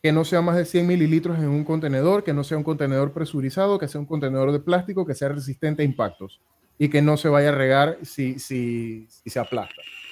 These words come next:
Y si te estás llevando líquidos en una maleta, que los líquidos estén bien enrollados dentro de su,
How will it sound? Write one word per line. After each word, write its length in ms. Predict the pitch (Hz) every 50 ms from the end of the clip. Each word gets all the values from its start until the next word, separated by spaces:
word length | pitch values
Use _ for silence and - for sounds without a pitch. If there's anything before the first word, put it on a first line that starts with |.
| - - - - - - -
Y 260 | 196 220 240 262 247
si 220 | - - 180 165
te 120 | 165 - 165
estás 260 | 143 - - 165 160
llevando 340 | 170 170 175 175 175 175 175
líquidos 580 | 180 208 226 220 226 220 220 233 240 - - - -
en 380 | 151 143 139 135 135 143 - -
una 200 | 160 165 175 180
maleta, 520 | 170 151 147 160 190 196 196 226 220 233
que 140 | - - 147
los 160 | 131 131 127 131
líquidos 340 | 143 156 156 156 175 165 151
estén 340 | 135 127 - 151 143 139 135
bien 280 | 139 160 160 165 175 180
enrollados 720 | 180 175 147 135 127 131 143 151 156 165 196 262 - - _ _ _ _ _ _ _ -
dentro 400 | 143 147 147 147 147 160 160 160
de 260 | 143 139 156 180 175
su, 260 | 147 - - 139 123